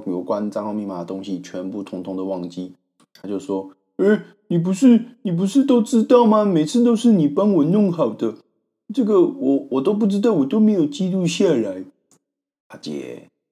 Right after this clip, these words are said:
这东西是要你自己去记录起来，我怎么会知道你的账号密码嘞？那要是这样，你把你的提款卡密码也告诉我就好了，我就直接帮你一直去你提款卡里面领钱就好啦，对不对？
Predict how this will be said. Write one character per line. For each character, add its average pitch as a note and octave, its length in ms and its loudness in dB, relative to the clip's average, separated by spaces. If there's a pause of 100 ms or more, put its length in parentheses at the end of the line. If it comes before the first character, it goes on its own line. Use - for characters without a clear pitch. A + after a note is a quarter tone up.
(120)
这 G2 160 -10
东 G2+ 260 -10
西 F#2+ 240 -10
是 G2+ 220 -12
要 G#2+ 80 -10
你 E2+ 140 -10
自 D#2 220 -12
己 E2+ 160 -4
去 G2+ 600 -6
记 - 240 -10
录 A2 180 -2
起 - 300 -10
来， - 260 -14 (100)
我 A2+ 120 -6
怎 C#3+ 100 -2
么 A2 140 0
会 C#3 120 2
知 B2+ 120 -4
道 C#3+ 120 4
你 A#2 120 0
的 F#2+ 120 -4
账 B2+ 220 0
号 C3+ 200 0
密 A#2+ 260 -2
码 F#2 240 -4
嘞？ G2+ 220 -10 (540)
那 - 80 -8
要 D3 140 0
是 E3 140 0
这 D#3+ 100 0
样， D3+ 140 4
你 C#3 80 4
把 B2+ 140 2
你 D3+ 80 2
的 C#3+ 60 4
提 C#3 180 0
款 D#3 160 2
卡 C#3+ 160 0
密 D3 160 2
码 A#2 160 2
也 F#2 100 -4
告 C3+ 220 0
诉 C3+ 320 -2
我 E2 100 -6
就 C#3 160 -2
好 E2 220 -6
了， D#2+ 100 -4
我 F#2+ 220 -6
就 D#3 120 0
直 C#3+ 140 -2
接 D3+ 160 2
帮 D3 220 2
你 C3+ 80 2
一 D#3+ 180 -2
直 D3+ 160 -2
去 D3 180 -6
你 A#2+ 260 0
提 C#3+ 240 -6
款 C#3+ 200 -2
卡 B2 160 -4
里 A2 80 -4
面 C3+ 200 0
领 G#2 180 0
钱 G#2+ 240 -6
就 D#3 100 -6
好 F#2 200 -4
啦， A2+ 440 -6 (300)
对 - 100 -8
不 B2 60 -2
对？ C3 340 -2